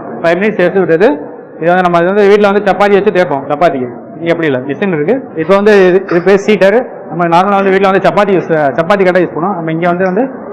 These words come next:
சீட்டர் யூஸ் பண்ணுவோம். இங்க எல்லாமே வந்து வேரியஸ் மில்லியம் எம் எம் இருக்கு.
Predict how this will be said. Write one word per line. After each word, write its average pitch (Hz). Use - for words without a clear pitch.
சீட்டர் 214
யூஸ் 156
பண்ணுவோம். 147
இங்க 160
எல்லாமே 185
வந்து 190
வேரியஸ் 190
மில்லியம் 185
எம் 190
எம் 190
இருக்கு. 147